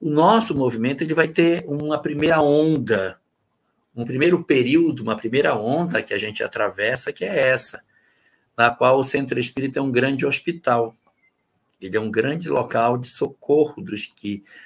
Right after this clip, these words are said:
estão doentes da alma e estão doentes do corpo. Nós temos na frente do movimento um médico, então o que é que o centro espírita é? É um grande hospital. Então é uma primeira grande onda do movimento espírita.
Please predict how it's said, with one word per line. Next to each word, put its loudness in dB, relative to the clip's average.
estão -8
doentes -2
da 4
alma 4
e -2
estão -4
doentes -4
do -10
corpo. -4
Nós 2
temos 4
na 4
frente -2
do -4
movimento 0
um 2
médico, 2
então -2
o -12
que 0
é 4
que -4
o 0
centro 0
espírita -2
é? -4
É -6
um -6
grande -4
hospital. -14
Então 2
é 8
uma 6
primeira 6
grande 2
onda 2
do -2
movimento -4
espírita. -6